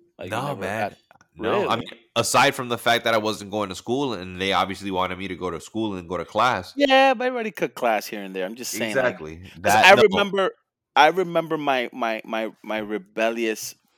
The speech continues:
Speaker 1: stage, and I remember this one instance I had, the situation I had with my mom where I completely went one hundred percent against what she wanted, like,
Speaker 2: Yeah.
Speaker 1: in her face.
Speaker 2: Yeah. Oh, okay.
Speaker 1: <clears throat>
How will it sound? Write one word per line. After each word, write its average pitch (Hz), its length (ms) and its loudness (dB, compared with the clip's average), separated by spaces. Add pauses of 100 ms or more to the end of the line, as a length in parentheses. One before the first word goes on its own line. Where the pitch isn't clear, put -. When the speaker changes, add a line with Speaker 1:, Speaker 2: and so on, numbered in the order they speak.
Speaker 1:
stage, 117 500 -2
and 104 120 -8
I 104 60 -6
remember 117 400 -8
this 104 280 -12
one 110 440 -4
instance 113 480 -12
I 101 80 -4
had, 107 180 -2 (520)
the 110 80 -18
situation 110 460 -12
I 104 40 -8
had 110 100 -4
with 104 140 -8
my 101 120 -10
mom 101 360 -8
where 98 120 -6
I 104 60 -6
completely 110 720 -12 (380)
went 107 300 0 (480)
one 110 140 -6
hundred 113 200 -10
percent 110 260 -8
against 104 380 -6
what 104 100 -8
she 101 160 -8
wanted, 107 560 -4 (220)
like, 101 180 0
Speaker 2:
Yeah. 95 100 -4
Speaker 1:
in 113 180 2
her 110 180 -10
face. 147 560 0 (360)
Speaker 2:
Yeah. 101 280 0
Oh, 110 360 4
okay. 104 320 0
Speaker 1:
<clears throat> 95 140 2